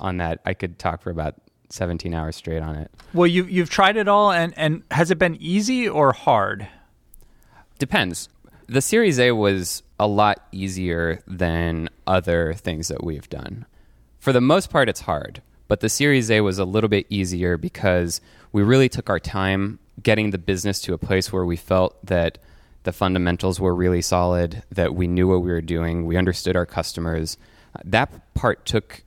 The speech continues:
Speaker 1: you know, easily two and a half years. And by the time we were ready to talk to investors, we had a pretty solid idea of what we were doing, and we had a track record of doing that for a while.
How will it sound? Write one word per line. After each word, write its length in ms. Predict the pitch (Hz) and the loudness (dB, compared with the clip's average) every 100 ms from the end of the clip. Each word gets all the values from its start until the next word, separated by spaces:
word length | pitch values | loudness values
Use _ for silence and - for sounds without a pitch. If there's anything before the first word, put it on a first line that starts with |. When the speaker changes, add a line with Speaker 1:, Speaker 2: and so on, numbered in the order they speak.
| - | -6
Speaker 1:
you 120 | 101 | -4
know, 160 | 82 - | -4 -2
easily 640 | 107 101 98 90 85 87 - | -2 0 0 0 -2 -6 -10
two 180 | - 101 | -4 -2
and 80 | 85 | 0
a 40 | |
half 260 | 80 78 - | -2 -6 -4
years. 480 | 87 82 69 - - _ _ _ | -4 -4 -6 -8 -12 _ _ _
And 500 | 98 85 80 80 78 - _ _ _ - | -2 0 0 -4 -6 -10 _ _ _ -2
by 120 | 98 | 0
the 60 | 87 | 0
time 260 | - 135 135 | -2 0 2
we 120 | 104 | 2
were 440 | 95 90 87 87 - | 4 4 2 0 -6
ready 280 | - 101 92 | -2 -2 0
to 120 | - | -4
talk 280 | - - 95 | -6 -2 -2
to 100 | - | -4
investors, 720 | 85 85 107 - 87 82 80 - - | -4 0 0 0 -2 -2 -6 -12 -2
we 60 | 98 | 2
had 80 | 90 | 2
a 40 | |
pretty 480 | 87 - - 131 101 | 0 -6 0 2 2
solid 380 | - 92 92 87 | 0 0 2 2
idea 260 | 80 87 | 0 0
of 40 | 85 | 0
what 140 | 85 | 0
we 80 | 85 | 0
were 80 | 87 | 0
doing, 360 | 87 87 85 85 | 0 0 -2 -2
and 120 | 95 | -2
we 100 | 87 | 0
had 180 | 90 82 | -2 -4
a 40 | |
track 360 | - 104 107 - | -2 -2 -2 -4
record 280 | 85 90 | -6 -4
of 280 | 82 82 85 | -4 -6 -6
doing 280 | - 107 95 | 0 2 2
that 260 | 85 80 - | -2 -6 -10
for 400 | - 87 82 80 | -8 -2 -2 0
a 100 | 85 | -2
while. 540 | 78 92 90 82 76 | 0 2 2 0 -4